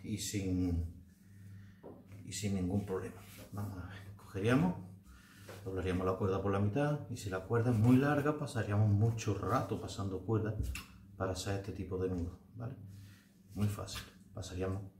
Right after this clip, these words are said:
con la mano, envolveríamos las dos puntas, una en cada dedo, envolvemos las dos puntas, una en cada dedo, juntamos los dedos y este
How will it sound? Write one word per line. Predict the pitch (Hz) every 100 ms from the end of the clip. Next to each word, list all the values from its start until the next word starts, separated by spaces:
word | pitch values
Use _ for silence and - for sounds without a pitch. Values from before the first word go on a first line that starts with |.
| - - - - - - -
con | 87
la | 85
mano, | 113 175 - - - - - - - - - - -
envolveríamos | 90 87 87 87 85 95 92 90 - - - - - - - - 98
las | 104
dos | 104 -
puntas, | 107 98 85 82
una | 85
en | 87
cada | 85 82 85
dedo, | 123 135 170 - - - - - - - - - -
envolvemos | 92 90 87 92 98 85 - - - - - - - -
las | 95
dos | 101 -
puntas, | 95 85 87 - -
una | 98 87
en |
cada | 85 92 90
dedo, | 107 123 - - - - - -
juntamos | 117 113 143 127
los | 110 117
dedos | 123 147 180 - - - - - - - - - - - - - - -
y | 98 127
este | - - 208